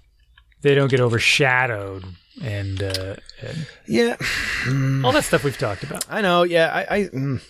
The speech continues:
Speaker 2: hmm.
Speaker 1: There are environments, of course, they will need to learn to
Speaker 2: Yeah.
Speaker 1: survive in the mixed environment. But I feel like it's, it would be such a gift to have a couple of weeks with your girlfriends. And
Speaker 2: Yeah,
Speaker 1: no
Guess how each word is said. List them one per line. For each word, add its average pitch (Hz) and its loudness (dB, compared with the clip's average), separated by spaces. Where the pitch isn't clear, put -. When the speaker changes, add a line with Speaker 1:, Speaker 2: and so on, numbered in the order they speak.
Speaker 2:
hmm. 127 4
Speaker 1:
There 185 8
are 220 6
environments, 196 4
of 180 -4
course, 175 2
they 151 4
will 151 6
need 147 2
to 143 4
learn 127 4
to - -4
Speaker 2:
Yeah. 117 0
Speaker 1:
survive 117 2
in 131 2
the 107 2
mixed 156 0
environment. 92 -6
But 110 -2
I 117 4
feel 147 4
like 120 2
it's, - -4
it 156 0
would 127 2
be 117 2
such 135 0
a - 4
gift 127 -2
to 127 -4
have 110 -2
a 117 -2
couple 127 0
of 110 2
weeks 120 0
with 101 -4
your 104 -2
girlfriends. 127 2
And 117 -2
Speaker 2:
Yeah, - 4
Speaker 1:
no 113 0